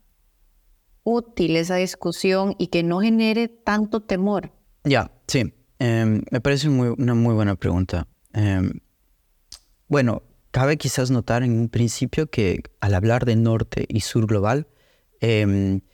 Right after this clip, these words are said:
Speaker 2: son conceptos, eh, como mismo dices, muy técnicos, eh, quizás muy, muy binarios incluso, ¿no? Eh, ¿qué es norte y qué es sur? Y aquí cabe aclarar unas ciertas cosas.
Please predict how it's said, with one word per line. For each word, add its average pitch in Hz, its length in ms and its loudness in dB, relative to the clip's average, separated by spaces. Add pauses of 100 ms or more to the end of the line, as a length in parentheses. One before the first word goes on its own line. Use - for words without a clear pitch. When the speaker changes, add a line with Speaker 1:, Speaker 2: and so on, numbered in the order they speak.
(180)
Speaker 2:
son 135 180 -2
conceptos, 135 840 -2
eh, 104 180 2
como 113 240 2
mismo 127 320 2
dices, 107 560 -2 (140)
muy 123 180 2
técnicos, 104 800 0
eh, 95 320 0
quizás 117 300 -2
muy, 127 320 0
muy 123 180 2
binarios 110 560 2
incluso, 101 460 0
¿no? 113 180 0 (380)
Eh, 110 180 0
¿qué 131 260 0
es 123 120 0
norte 117 260 0
y 104 60 -2
qué 101 140 0
es 101 60 -4
sur? - 240 -6 (280)
Y 123 80 0
aquí 143 220 0
cabe 135 280 0
aclarar 113 400 2
unas 110 220 2
ciertas 92 340 -2
cosas. - 460 -4